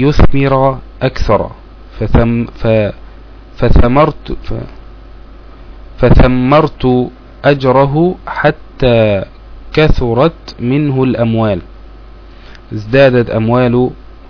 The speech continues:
هذا الرجل من جراء هذا المال. نعم، مثل الآن استثمار،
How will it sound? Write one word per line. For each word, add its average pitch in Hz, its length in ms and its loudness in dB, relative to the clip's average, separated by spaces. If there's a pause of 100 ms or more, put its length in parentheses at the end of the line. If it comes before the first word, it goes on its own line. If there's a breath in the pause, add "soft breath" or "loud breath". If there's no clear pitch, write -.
هذا 117 220 0
الرجل 151 460 2 (140)
من 123 360 -2 (420)
جراء 131 640 2 (840 loud breath)
هذا 123 540 2
المال. 107 340 -2 (260)
نعم، 117 460 -2
مثل 147 280 2
الآن 139 440 0 (260)
استثمار، 135 600 -4